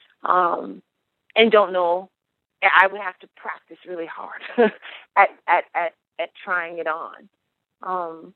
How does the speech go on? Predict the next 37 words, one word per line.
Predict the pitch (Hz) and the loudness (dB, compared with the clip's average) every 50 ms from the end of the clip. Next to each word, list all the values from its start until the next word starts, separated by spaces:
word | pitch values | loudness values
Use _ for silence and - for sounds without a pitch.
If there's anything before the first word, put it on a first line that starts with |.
| _ _ _ _ _ _ _ _ _ - - - - | _ _ _ _ _ _ _ _ _ -20 -10 0 2
I | 254 277 | 2 4
don't | 285 285 285 | 4 2 0
know, | 277 269 262 - | -2 -6 -6 -6
Tammy. | 247 208 202 202 190 185 - - | -6 -6 -6 -6 -8 -8 0 2
I, | 190 208 220 233 240 247 220 - | 4 4 6 4 4 2 -2 -4
th-, | - 190 220 - | -8 -8 -6 -2
it | 240 233 - | -2 -2 0
was | 226 240 - | 0 -2 0
organic | 240 240 240 196 220 220 226 240 233 - - - | 0 -2 -2 -4 -4 -4 -4 -4 -4 -8 -12 -14
for | - 185 | -12 -10
me, | 170 165 147 123 113 117 _ _ _ _ _ _ _ _ - - | -10 -8 -10 -10 -12 -14 _ _ _ _ _ _ _ _ -16 -8
truly. | - 277 254 240 214 170 147 151 151 - _ - | -2 -2 0 0 0 -2 -4 -4 -6 -10 _ 2
The, | 202 208 196 - | 4 4 4 2
the | 143 - - _ - - - - _ - - | -4 -10 -10 _ -20 -20 -20 -20 _ -14 -8
coming | - 247 247 262 262 240 - | -4 -2 0 0 0 0 2
up | - 214 214 - | 2 0 2 2
with | 214 208 - | -2 -2 -2
the | 190 160 | -2 0
archetypes | - 180 185 190 - 175 - - 185 170 170 - _ | 4 4 4 2 0 -8 -6 -2 0 0 0 -2 _
was | - 180 170 | -14 -12 -10
more | 180 190 190 196 190 185 | -8 -4 -2 0 0 0
about, | 180 175 180 175 170 165 160 - - _ _ _ _ _ _ - - | 0 2 2 4 4 4 4 2 -2 _ _ _ _ _ _ -2 2
I | 190 | 2
almost | 202 214 214 208 202 _ _ - | 2 2 0 -4 -6 _ _ -2
felt | 202 196 196 185 - | 2 2 2 2 2
like | 185 185 180 175 - | 0 -2 -2 -4 -4
I | 180 175 175 | -2 -2 -2
was | 175 180 180 175 - _ _ _ _ _ | 0 -2 -4 -6 -6 _ _ _ _ _
in | - - 226 220 | -6 -4 -2 0
my | 214 190 190 185 | 0 0 -2 -2
brain, | 175 - 185 196 196 202 208 208 202 196 175 170 170 - _ _ _ _ _ _ - | -4 -4 -2 0 0 0 0 -2 -4 -4 -6 -8 -10 -14 _ _ _ _ _ _ -6
uh, | - 180 143 - - - - | -4 -2 -2 -4 -6 -8 0
flipping | 226 240 240 - 226 220 208 - - | 2 2 2 2 -2 -4 -4 -6 -6
through | 202 214 214 214 208 190 | -6 -4 -2 -2 -2 -2
this | 175 190 180 - _ _ _ _ _ _ _ _ _ - - - | -2 -4 -4 -4 _ _ _ _ _ _ _ _ _ -20 -6 2
photo | - 214 220 214 208 202 - | 4 6 8 8 6 6 6
album, | 156 165 170 160 156 - 135 104 92 92 | 4 4 4 2 2 -2 -6 -6 -6 -12